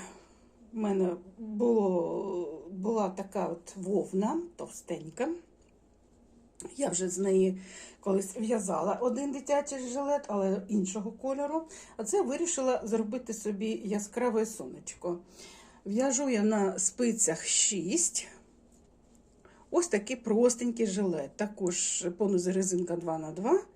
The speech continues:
По спинці буде йти резинка продовження два на два.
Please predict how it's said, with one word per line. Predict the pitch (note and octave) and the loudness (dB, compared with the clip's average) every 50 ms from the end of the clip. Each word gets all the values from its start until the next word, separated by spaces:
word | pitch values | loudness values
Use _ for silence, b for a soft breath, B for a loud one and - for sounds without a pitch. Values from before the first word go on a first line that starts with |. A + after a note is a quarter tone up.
| B B B B B B B B B B B B B B - - - - - | B B B B B B B B B B B B B B -20 -20 -20 -2 2
По | C#4+ C#4+ | 2 2
спинці | C#4 - - - C4+ B3+ G#3+ G#3 F#3+ - - G3 F3+ | 4 2 0 0 2 4 4 4 4 4 4 2 2
буде | F3+ F3 G3 F#3 F#3 G3 | 2 2 0 0 2 2
йти | G#3 G3 - - - G3 F3 F3 | 0 0 -2 -4 0 2 2 4
резинка | F#3+ F#3 F#3+ F#3 F3 F3 D#3+ D3 D3 - D3+ D3 | 4 4 2 2 2 0 -2 -2 -6 -6 -8 -8
продовження | - - F#3+ F3+ E3+ F3+ E3 D#3 E3 - D#3 D#3 E3 D3 C#3+ C3+ - - _ _ _ - _ - _ _ _ | -4 -2 -2 -2 0 -2 -6 -6 -8 -10 -8 -8 -8 -8 -10 -12 -14 -16 _ _ _ -20 _ -20 _ _ _
два | - E3 F#3 F#3+ F#3+ | -14 -8 -4 -2 0
на | F3 E3+ D#3 D3+ | 0 0 -2 -4
два. | D#3 - F3 - - F3+ F#3 E3 D#3+ F3 F#3 A3 C4+ E4+ | -8 -14 -16 -18 -18 -12 -12 -10 -8 -6 -4 -2 -2 -2